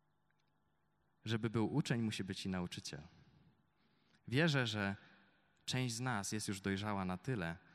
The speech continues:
żeby wiedzę przekazywać dalej. Żeby nie być tylko uczniem, żeby nie być tylko słuchaczem,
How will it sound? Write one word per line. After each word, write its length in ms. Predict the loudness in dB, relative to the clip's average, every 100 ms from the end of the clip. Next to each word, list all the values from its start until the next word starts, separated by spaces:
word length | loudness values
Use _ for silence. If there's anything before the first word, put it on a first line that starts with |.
| -20 _
żeby 240 | -6 -2
wiedzę 300 | 0 0 -2
przekazywać 560 | -6 -6 -8 -6 -8 -8
dalej. 300 | -8 -8 -10 -14 -20 -20 _ _ _ _ _ _ _ _ _
Żeby 240 | -8 -6
nie 140 | -4 -4
być 180 | -6 -8
tylko 280 | -10 -6
uczniem, 480 | -4 -4 -6 -8 -8 -14 -20 _ _ _ _ _
żeby 240 | -8 -4 -2
nie 120 | -2
być 140 | -4
tylko 180 | -6 -8
słuchaczem, 640 | -8 -8 -6 -6 -6 -10